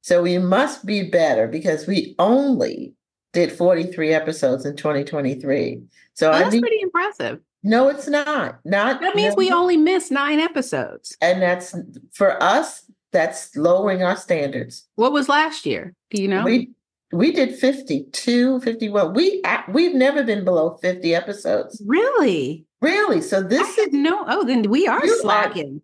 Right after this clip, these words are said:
Speaker 1: you are not on your game.
Speaker 2: Oh, well, there you go.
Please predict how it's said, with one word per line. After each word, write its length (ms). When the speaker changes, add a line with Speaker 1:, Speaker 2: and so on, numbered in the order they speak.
Speaker 1:
you 280
are 240
not 240
on 240
your 200
game. 540
Speaker 2:
Oh, 100
well, 300
there 180
you 120
go. 340